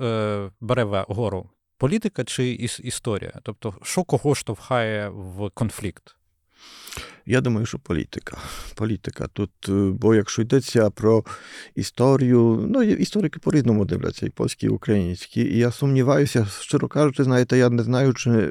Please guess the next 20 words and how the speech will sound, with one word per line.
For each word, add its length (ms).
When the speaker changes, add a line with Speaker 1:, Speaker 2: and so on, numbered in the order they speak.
Speaker 2:
польська, 320
чи 120
українська 400
історіографія 880
в 180
період, 480
який 280
ми 120
можемо, 600
ну, 140
в 80
якійсь 400
мірі 240
передбачувати, 1000
дійде 320
до 120
порозуміння 680
в 60
тій 140
справі. 480